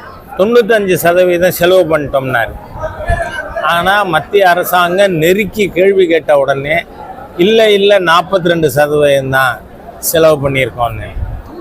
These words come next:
மத்திய அரசு பணம் கொடுத்தும் இன்னைக்கு சென்னை மிதந்து கொண்டிருக்கிறது. அதே மாதிரியா தமிழகத்துல எல்லா மாவட்டங்களிலும், குறிப்பா டெல்டா மாவட்டங்கள்ல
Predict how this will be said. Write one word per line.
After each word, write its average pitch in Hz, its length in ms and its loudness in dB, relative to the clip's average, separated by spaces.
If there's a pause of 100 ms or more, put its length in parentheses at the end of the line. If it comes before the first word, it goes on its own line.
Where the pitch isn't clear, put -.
(420)
மத்திய 190 460 0
அரசு 180 480 0
பணம் 175 380 -2
கொடுத்தும் 175 360 0
இன்னைக்கு 170 500 -2
சென்னை 190 560 -2 (300)
மிதந்து 190 460 2
கொண்டிருக்கிறது. 135 1000 0 (880)
அதே 165 300 0
மாதிரியா 160 680 0 (800)
தமிழகத்துல 170 800 2
எல்லா 165 400 2
மாவட்டங்களிலும், 151 1000 0
குறிப்பா 147 460 0
டெல்டா 143 460 0
மாவட்டங்கள்ல 127 840 -2